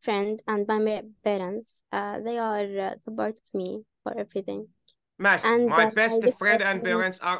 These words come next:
Speaker 2: often supportive. And go on,
Speaker 1: And my
Speaker 2: please.
Speaker 1: sister, uh, and my major, uh, the way, uh, to explain, explaining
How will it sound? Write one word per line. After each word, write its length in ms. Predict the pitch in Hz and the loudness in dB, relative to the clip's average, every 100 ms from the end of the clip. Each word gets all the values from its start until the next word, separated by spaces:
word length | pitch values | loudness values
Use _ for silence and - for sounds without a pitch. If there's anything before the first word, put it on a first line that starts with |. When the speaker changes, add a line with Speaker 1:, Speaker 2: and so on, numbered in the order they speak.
| 202 | -4
Speaker 2:
often 200 | 196 185 | -6 -8
supportive. 540 | - 160 147 135 151 | -6 0 0 0 0
And 380 | 196 202 214 247 233 - _ _ _ _ _ _ - | 4 6 6 4 0 -8 _ _ _ _ _ _ 2
go 80 | |
on, 180 | 208 180 | 4 4
Speaker 1:
And 100 | 220 | 4
my 320 | 214 - 247 | 2 2 2
Speaker 2:
please. 100 | 247 - | 2 -4
Speaker 1:
sister, 420 | _ _ 254 240 233 - | _ _ -10 -8 -8 -2
uh, 220 | 214 208 - | 0 0 2
and 100 | 220 226 | 2 4
my 60 | |
major, 460 | 226 247 208 180 190 262 _ _ _ _ _ 196 | 4 4 4 2 0 -2 _ _ _ _ _ 2
uh, 160 | 208 208 | 4 4
the 60 | 214 | 6
way, 160 | 247 262 277 254 202 | 6 6 6 6 6
uh, 100 | 202 | 4
to 100 | 220 | 0
explain, 520 | - 220 208 220 240 226 196 185 | -2 -4 2 4 4 4 2 -2
explaining 600 | - 208 208 214 208 | -8 -6 0 0 0